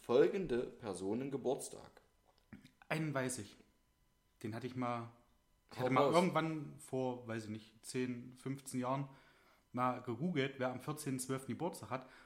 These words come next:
Speaker 2: Und einer ist mir in Erinnerung, Nostradamus.
Speaker 1: Steht hier mit drauf.
Speaker 2: Peng.
Speaker 1: Mhm.
Speaker 2: Und dann hört's auf.
Speaker 1: Okay.
Speaker 2: Ich weiß, dass Dieter Eils,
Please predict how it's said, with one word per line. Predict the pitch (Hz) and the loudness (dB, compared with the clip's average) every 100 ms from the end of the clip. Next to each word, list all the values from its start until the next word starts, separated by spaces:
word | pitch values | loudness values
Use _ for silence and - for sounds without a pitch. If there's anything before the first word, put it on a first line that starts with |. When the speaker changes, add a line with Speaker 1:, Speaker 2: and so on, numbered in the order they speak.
| - | -18
Speaker 2:
Und | - 127 - | -8 -6 2
einer | 147 185 160 | 4 4 0
ist | 139 | -4
mir | 143 | -4
in | 131 | -4
Erinnerung, | 135 170 170 175 175 - _ | -2 -2 0 -4 -6 -20 _
Nostradamus. | 131 - 127 117 113 95 98 - _ _ _ _ _ _ _ _ _ _ _ | -4 -2 -4 -4 -6 -8 -10 -16 _ _ _ _ _ _ _ _ _ _ _
Speaker 1:
Steht | - 90 92 | -10 -6 -4
hier | 151 | -4
mit | 156 | -2
drauf. | 92 - - - _ _ _ _ _ _ _ _ _ - - | -2 -4 -10 -20 _ _ _ _ _ _ _ _ _ -20 -20
Speaker 2:
Peng. | - 143 - - - _ _ _ _ _ - - - - | -4 -4 -4 -12 -20 _ _ _ _ _ -20 -14 -14 -12
Speaker 1:
Mhm. | 78 71 92 147 - _ _ _ _ _ _ _ _ _ _ _ _ _ | -14 -10 -8 -10 -16 _ _ _ _ _ _ _ _ _ _ _ _ _
Speaker 2:
Und | 123 | -4
dann | 131 131 127 127 | 0 0 -2 -6
hört's | 117 120 | -10 -10
auf. | - 113 - - | -12 -14 -12 -10
Speaker 1:
Okay. | - | -8
Speaker 2:
Ich | 117 | 2
weiß, | 160 170 | 4 6
dass | 147 - | 2 0
Dieter | 170 143 | -2 0
Eils, | 147 170 170 - - | 2 2 0 -8 -10